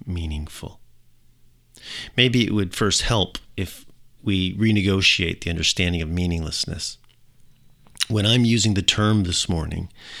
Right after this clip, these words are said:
I'm not implying useless. I'm instead implying pure, untapped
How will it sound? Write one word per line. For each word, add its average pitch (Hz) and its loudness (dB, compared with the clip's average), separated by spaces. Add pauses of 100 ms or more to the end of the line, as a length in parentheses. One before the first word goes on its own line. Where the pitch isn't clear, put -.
(340)
I'm 127 2
not 127 4
implying 98 2
useless. - -4 (640)
I'm 104 2
instead 104 4
implying 92 0 (260)
pure, 110 -2 (380)
untapped 95 -2